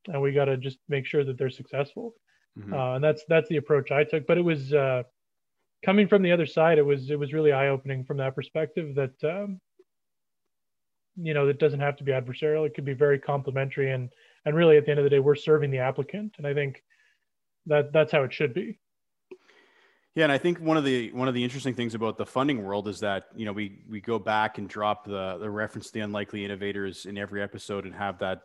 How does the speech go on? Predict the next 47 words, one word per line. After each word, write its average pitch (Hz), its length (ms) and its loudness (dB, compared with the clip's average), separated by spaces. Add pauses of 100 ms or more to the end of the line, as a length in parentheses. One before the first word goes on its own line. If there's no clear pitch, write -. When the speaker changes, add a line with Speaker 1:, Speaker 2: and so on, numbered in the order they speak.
Speaker 2:
you 113 80 -10
know, 98 120 -8
Leonardo 98 440 -6
DiCaprio 98 720 -6
Once 104 180 -10
Upon 107 180 -8
a 101 40 -8
Time 101 220 -8
in 98 40 -10
Hollywood 101 440 -4
moment 104 300 -4
Speaker 1:
You 143 60 -6
did 175 160 6
it. 151 120 2
Speaker 2:
meme. 120 80 -8 (340)
I 104 60 -6
did 127 180 2
it. 123 100 2
I, 120 260 0
I 127 40 0
blew 139 280 4
it. 117 140 0
You're 123 120 -2
not 147 100 4
supposed - 220 -4
to 139 40 -2
explain 139 380 -2
the 127 60 2
meme 110 220 -2
every 107 200 -4
time, 113 240 -2
but 151 120 0
Speaker 1:
Yeah. 156 100 2
Speaker 2:
here 131 100 0
we 113 140 0
are. 117 260 2 (400)
Um, 123 400 4
I 131 80 2
think 190 220 2
that's, 190 380 2
that's 131 280 0
a 151 40 4
natural 123 840 -2 (140)
entry 131 320 -2
point 117 380 -6
to 120 520 -4
how 127 560 2